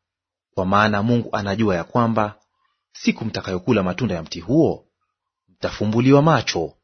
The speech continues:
nanyi mtakuwa kama Mungu, mkijua mema na mabaya." Mwanamke alipoona ya kuwa ule mti wafaa kwa chakula, wapendeza macho, nao ni mti wa kutamanika kwa maarifa,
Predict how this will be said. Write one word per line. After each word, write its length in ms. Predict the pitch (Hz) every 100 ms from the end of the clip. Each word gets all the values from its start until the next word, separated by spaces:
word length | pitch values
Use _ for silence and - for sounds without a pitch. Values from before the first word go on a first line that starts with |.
| _ _ _ _ _
nanyi 320 | 98 107 107
mtakuwa 360 | 98 107 - 117
kama 240 | 131 131
Mungu, 520 | 151 139 107 87 - _ _ _ _ -
mkijua 520 | 104 - 101 101 101
mema 260 | 202 139
na 80 | 95
mabaya." 520 | 90 85 82 151 - - _ _ _ _ _ _ _ _ -
Mwanamke 460 | 110 147 202 185 -
alipoona 520 | 190 190 208 185 131
ya 100 | 113
kuwa 200 | - 117
ule 200 | 120 110
mti 240 | 110 - 98
wafaa 320 | 90 107 90
kwa 160 | 87
chakula, 560 | 87 - 139 123 120 117 _ _ _ _ _ _ -
wapendeza 560 | 92 - 104 123 123
macho, 540 | 143 147 - - 78 - _ _ _ -
nao 300 | 98 107 110
ni 140 | 127
mti 280 | 196 185 120
wa 60 | 98
kutamanika 560 | - 101 98 110 98
kwa 140 | - 85
maarifa, 640 | 82 92 151 170 92 -